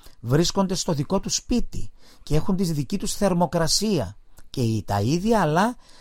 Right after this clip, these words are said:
και με την εκπνοή και εισπνοή τους προσφέρουν σε αυτό το κατάλημα που βρήκαν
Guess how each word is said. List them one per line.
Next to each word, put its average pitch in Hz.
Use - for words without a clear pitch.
και 156
με 143
την 127
εκπνοή 143
και 190
εισπνοή 127
τους -
προσφέρουν 156
σε -
αυτό 151
το -
κατάλημα 131
που 135
βρήκαν 117